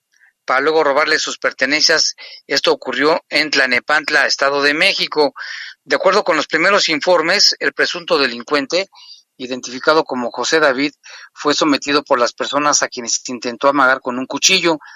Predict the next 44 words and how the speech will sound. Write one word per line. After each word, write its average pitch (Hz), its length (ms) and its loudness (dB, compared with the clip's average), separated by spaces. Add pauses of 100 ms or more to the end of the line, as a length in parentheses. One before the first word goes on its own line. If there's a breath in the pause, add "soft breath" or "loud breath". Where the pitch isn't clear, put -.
(240 loud breath)
Los 127 260 -4
hechos 160 320 -2
ocurrieron 143 460 2
en 143 80 4
la 131 60 2
avenida 127 300 0
Hidalgo 139 340 2
de 143 80 0
la 123 100 2
colonia 135 300 -2
San 123 180 0
Pedro 139 260 2
Barrientos 131 760 -2
en 131 80 -4
Tlalnepantla, 156 720 0 (480 loud breath)
cuando 135 240 0
una 160 120 2
persona 151 380 0
pidió 139 260 0
auxilio 143 420 2
a - 20 6
una 139 220 2
unidad 135 420 0
de 127 140 -6
policía 127 600 0
del 123 160 -2
Estado 131 380 0
de 143 140 2
México. 151 560 0 (480 loud breath)
Los 135 180 -2
pasajeros 170 540 2
que - 100 -4
estaban 160 360 2
dentro 165 260 0
de 139 80 0
la 131 100 2
unidad 135 440 2
explicaron 156 500 -2
que - 120 -6
esta 147 160 -2
persona 151 400 -2
que - 140 -8
tenían 135 380 -2
sometida 143 560 0